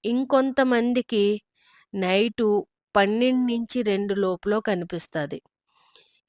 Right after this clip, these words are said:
ఏ టైంలో మణి కనిపిస్తదన్నది ఎవరూ చెప్పలేం.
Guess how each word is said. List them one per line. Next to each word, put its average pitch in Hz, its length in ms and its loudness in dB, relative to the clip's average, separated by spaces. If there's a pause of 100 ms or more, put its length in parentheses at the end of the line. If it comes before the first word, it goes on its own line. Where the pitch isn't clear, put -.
(160)
ఏ 226 160 4
టైంలో 254 480 2
మణి 226 260 -2
కనిపిస్తదన్నది 208 1080 -2
ఎవరూ 185 380 -4
చెప్పలేం. 170 460 -6